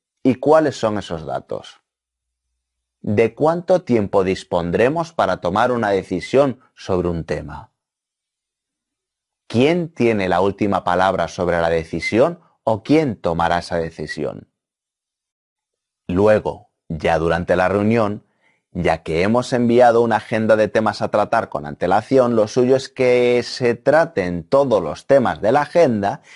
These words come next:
y que le dediquemos a cada tema el tiempo que consideremos apropiado.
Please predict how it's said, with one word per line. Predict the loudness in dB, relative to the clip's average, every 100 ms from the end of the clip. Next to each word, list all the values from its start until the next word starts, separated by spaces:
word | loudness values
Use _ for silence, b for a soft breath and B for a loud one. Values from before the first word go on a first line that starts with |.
| B -2
y | -2 0
que | 2 4
le | 4 4
dediquemos | 4 2 2 0 0 -2
a | -4
cada | 0 0 2
tema | 2 2
el | 0
tiempo | 0 -2 0 -2
que | -2
consideremos | -6 -2 0 2 0 -2
apropiado. | -4 -6 -6 -4 -4 -6 -12